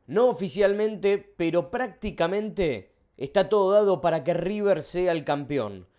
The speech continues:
Falta que juegue frente a Unión cuando va a salir este video. Todavía no va a haberse disputado del todo el partido entre el equipo de De Michelis y Colón de Santa Fe,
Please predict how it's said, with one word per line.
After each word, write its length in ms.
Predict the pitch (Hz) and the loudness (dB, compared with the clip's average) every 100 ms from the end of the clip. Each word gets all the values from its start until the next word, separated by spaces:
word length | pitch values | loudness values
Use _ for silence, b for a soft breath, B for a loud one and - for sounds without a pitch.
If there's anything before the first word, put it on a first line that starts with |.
| _ _ _ | _ _ _
Falta 380 | _ 185 190 170 | _ 2 2 0
que 100 | 147 | -4
juegue 460 | 151 196 185 175 156 | 0 2 4 2 -2
frente 400 | - 185 185 160 | -2 -4 0 -2
a 20 | |
Unión 380 | 165 190 214 208 | 0 -2 -2 -2
cuando 320 | 156 151 160 | -2 0 0
va 80 | 170 | 0
a 20 | |
salir 260 | 165 165 175 | -2 -6 -6
este 220 | 165 160 | -6 -6
video. 560 | 156 165 185 196 196 - _ - | -6 0 2 2 -2 -10 _ -4
Todavía 560 | 135 151 175 139 127 | 0 0 0 -2 -4
no 240 | - 143 156 | -8 -4 0
va 140 | 156 | 2
a 20 | |
haberse 420 | 147 156 156 160 139 | 2 -2 -4 -4 -4
disputado 600 | 135 - 131 160 151 139 | -6 -10 -4 -2 2 0
del 120 | 127 | 0
todo 320 | 170 165 147 | -2 0 0
el 140 | 135 120 | -4 -4
partido 560 | 131 135 165 165 151 B B B | -6 -4 -2 -2 -2 B B B
entre 160 | 131 135 | -6 -6
el 80 | |
equipo 400 | 139 156 139 147 | -4 -6 -2 0
de 100 | 139 | 0
De 300 | 131 135 135 | 0 2 2
Michelis 640 | 135 135 185 190 196 190 - b b | -2 -2 -2 0 -2 -8 -14 b b
y 140 | 156 | -12
Colón 380 | - 151 175 185 | -4 0 0 -2
de 80 | 165 | -4
Santa 280 | 160 147 160 | -4 -4 -2
Fe, 360 | 147 208 220 | 0 0 -2